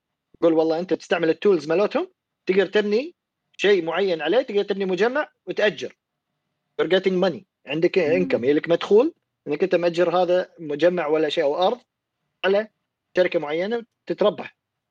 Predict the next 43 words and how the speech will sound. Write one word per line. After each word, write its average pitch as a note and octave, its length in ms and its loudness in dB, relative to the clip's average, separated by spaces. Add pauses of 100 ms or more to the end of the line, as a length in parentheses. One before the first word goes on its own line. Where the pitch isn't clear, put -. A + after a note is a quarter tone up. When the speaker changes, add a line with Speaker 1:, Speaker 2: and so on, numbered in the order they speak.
(400)
Speaker 1:
ال-، C3 180 -4 (120)
ال-، A#2 840 0
الفرص F#3+ 600 0
والسوق C#3+ 840 0
والحين B2+ 500 -2
واحد F3 300 0
شا-، - 100 -4
لما D#3+ 400 0
أنا F#3 200 0
أسولف F#3+ 340 -2
كذي F#3+ 180 -2
يقول E3 120 -6
لك: F3 100 -2
"قبل F3 120 0
خمس G3 220 -6
سنين"، B3 260 -2 (500)
يقول F#3 140 2
لي: E3+ 60 4
"قاعد F3 140 2
خربط F3 380 -4
أنا." B2+ 200 -4
واحد A#2+ 220 -6
لما A#2+ 180 -4
قاعد A#2 140 -2
يقول A#2 140 -4
لي، G2+ 160 -10 (540)
إلا C#3+ 160 4
واحد D3 220 2
يسولف C#3 320 0
لي A#2+ 80 -6
كذي، A2+ 260 -4
"شنو G#3 320 2
أأجر D#3 280 0
له C#3 300 -2
أرض C3 220 -4
وأدفع A#2+ 440 -6
لي A#2+ 120 0
فلوس C3+ 440 2
و-، A2 120 -8 (600)
كذي؟" C3+ 320 0 (160)
أنا C3 420 0
غير F#3+ 320 2
أرض، G3 220 0